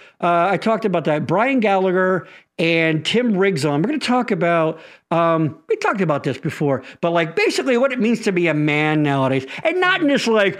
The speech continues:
"Oh, uh, nobody understands what is a man." Not, not, a, not gender so much as, like, s-, expectations and things, or what it means, how, how we're different from our dads and our granddads, and what's,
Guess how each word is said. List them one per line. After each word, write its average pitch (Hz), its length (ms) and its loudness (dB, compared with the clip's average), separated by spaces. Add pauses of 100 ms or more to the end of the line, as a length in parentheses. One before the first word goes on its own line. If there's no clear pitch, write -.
(160)
"Oh, 320 380 2
uh, 190 200 -8
nobody 302 1080 0
understands 302 520 0
what 294 140 2
is 233 140 2
a 262 40 2
man." 311 320 -2
Not, 392 220 0
not, 440 160 -2
a, 285 80 0
not 254 360 2
gender 233 760 0 (140)
so - 180 -2
much 302 260 -2
as, 214 120 0
like, 202 440 -2 (500)
s-, - 240 -6
expectations 170 920 -2
and 127 160 -2
things, 123 360 -4
or 147 80 0
what 165 140 0
it 175 120 -2
means, 151 360 0
how, 190 200 0 (120)
how 277 200 0
we're 254 140 0
different 190 440 -2
from 160 200 0
our 156 100 0
dads 143 480 -2
and 160 100 0
our 165 100 0
granddads, 139 680 -2
and 160 100 0
what's, - 240 -2